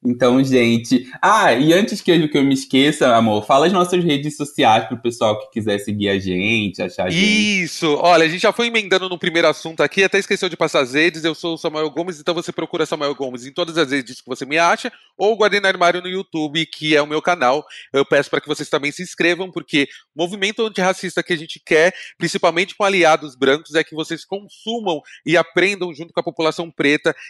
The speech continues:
Speaker 2: de qualquer lugar do mundo, principalmente aqui no Brasil. Nós, pretos, sempre estivemos consumindo, é, conteúdos de vocês, brancos, e nunca, é, pense-, a gente,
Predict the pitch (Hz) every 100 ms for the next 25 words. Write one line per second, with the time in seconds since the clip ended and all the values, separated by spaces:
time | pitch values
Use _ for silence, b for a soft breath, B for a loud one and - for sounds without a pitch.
0 | - 143 165 - 185 185 170 165 185 143
1 | 139 139 - 143 147 151 165 165 170 180
2 | 120 101 87 B B _ 170 214 - 175
3 | 175 175 175 - 233 285 - 262 196 175
4 | - 160 170 175 - 196 196 208 170 170
5 | 202 202 196 _ - 156 - 175 175 156
6 | 151 139 151 180 170 175 - 147 156 127
7 | 123 139 156 165 175 175 240 247 233 B
8 | B B 151 160 165 165 165 - 185 190
9 | - 135 143 151 196 -